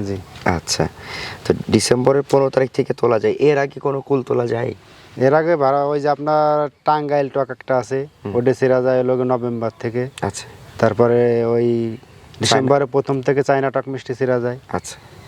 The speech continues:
Speaker 1: এক লোক আপনার ওই বাঙ্গার, আহ, পরে পদ্মা সেতুর আগে একটা বাগান করছে, ওই লোক নভেম্বরের লগে আপনার পঁচিশ তারিখ থেকে ছিঁড়া শুরু করছে।
Speaker 2: নভেম্বরের?
Speaker 1: পঁচিশ তারিখ থেকে।
Speaker 2: পঁচিশ তারিখ?
Speaker 1: জি।
Speaker 2: কোন কুল এটা?
Speaker 1: ওটা চায়না টক মিষ্টি।
Speaker 2: বাপ।
Speaker 1: আমার কাছে চারা নিছিল।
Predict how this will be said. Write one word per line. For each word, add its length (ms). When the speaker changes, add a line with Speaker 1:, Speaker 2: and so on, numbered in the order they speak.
Speaker 1:
এক 120
লোক 220
আপনার 320
ওই 260
বাঙ্গার, 640
আহ, 460
পরে 220
পদ্মা 320
সেতুর 280
আগে 440
একটা 280
বাগান 280
করছে, 400
ওই 120
লোক 140
নভেম্বরের 640
লগে 220
আপনার 380
পঁচিশ 280
তারিখ 280
থেকে 140
ছিঁড়া 240
শুরু 180
করছে। 280
Speaker 2:
নভেম্বরের? 480
Speaker 1:
পঁচিশ 300
তারিখ 280
থেকে। 160
Speaker 2:
পঁচিশ 220
তারিখ? 280
Speaker 1:
জি। 160
Speaker 2:
কোন 200
কুল 180
এটা? 180
Speaker 1:
ওটা 120
চায়না 280
টক 200
মিষ্টি। 320
Speaker 2:
বাপ। 200
Speaker 1:
আমার 220
কাছে 140
চারা 240
নিছিল। 340